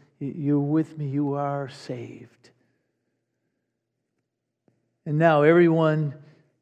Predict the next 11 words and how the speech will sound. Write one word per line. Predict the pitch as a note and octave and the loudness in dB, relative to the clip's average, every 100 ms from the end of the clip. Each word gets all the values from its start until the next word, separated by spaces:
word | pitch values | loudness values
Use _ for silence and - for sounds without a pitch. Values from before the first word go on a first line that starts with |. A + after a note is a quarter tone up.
| _ _ _ _ _ _ _ _ _ - | _ _ _ _ _ _ _ _ _ -2
in | D#3+ | -2
first | - - G3+ G3+ | 0 6 6 6
century | G#3+ G3+ F#3+ F3+ E3 | 4 4 4 4 4
Galilee | D3+ D#3+ F3+ F#3+ F#3+ F3+ | 6 4 6 6 6 6
in | F3 | 4
our | D#3+ D#3+ | 2 0
text | G3 A3 A3+ - | 2 2 0 -6
and | D#3 C3+ | -4 -6
twenty-first | - A3+ A3+ A3 G#3 F#3+ | -2 0 2 2 2 2
century | - G3 G3 F#3 | 0 -2 2 2
Bellevue | D#3 F3+ G3 F3 F3+ E3+ | 4 2 2 2 2 2